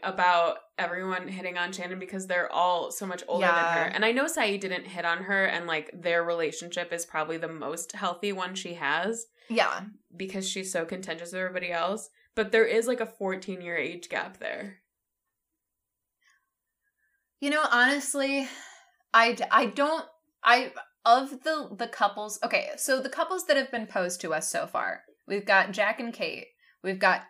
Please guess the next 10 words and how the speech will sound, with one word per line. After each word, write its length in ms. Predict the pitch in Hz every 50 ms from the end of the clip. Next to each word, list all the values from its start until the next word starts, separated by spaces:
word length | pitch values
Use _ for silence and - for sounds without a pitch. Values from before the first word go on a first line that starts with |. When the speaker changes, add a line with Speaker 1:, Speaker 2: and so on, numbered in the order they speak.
| _ _
Speaker 2:
Kate 220 | - - 214 185 -
and 120 | 190 185
Sawyer, 540 | 190 - 214 180 160 - - - - - - _ _ _ _
we've 180 | 190 196 190 190
got 320 | 190 165 151 - - - -
Charlie 460 | - - 208 190 190 190 190 190 185
and 160 | 180 185 185
Claire, 580 | - - 170 165 160 160 156 156 151 175 185 _ _ _ _ _ -
we've 400 | - 180 175 196 180 170 180 -
got 380 | - 165 156 151 165 165 -